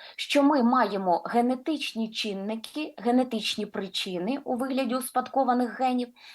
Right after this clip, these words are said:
які можуть проявитися у вигляді захворювання або не проявитися протягом життя пацієнта. Е, проявляються ці,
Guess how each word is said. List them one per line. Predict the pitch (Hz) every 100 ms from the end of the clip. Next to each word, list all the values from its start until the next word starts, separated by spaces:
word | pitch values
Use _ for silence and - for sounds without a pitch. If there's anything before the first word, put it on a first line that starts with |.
| - -
які | 185 269 269 - 330 247 - _ -
можуть | 226 269 285 220 214 - - _ _
проявитися | 240 262 233 214 214 392 - - 320 - 214 - -
у | 233
вигляді | 233 240 196 196 208
захворювання | 185 240 214 247 233 180 160 160 156 147 - - - -
або | 214 208 381
не | 339 339
проявитися | 285 294 262 185 175 - 156 - - - - -
протягом | 240 359 370 254 240
життя | 214 220 247
пацієнта. | 240 214 - 165 165 - - - - - - _ _ -
Е, | 202 185
проявляються | 185 277 233 208 220 208 254 269 330 330 359 - -
ці, | - 285 285 277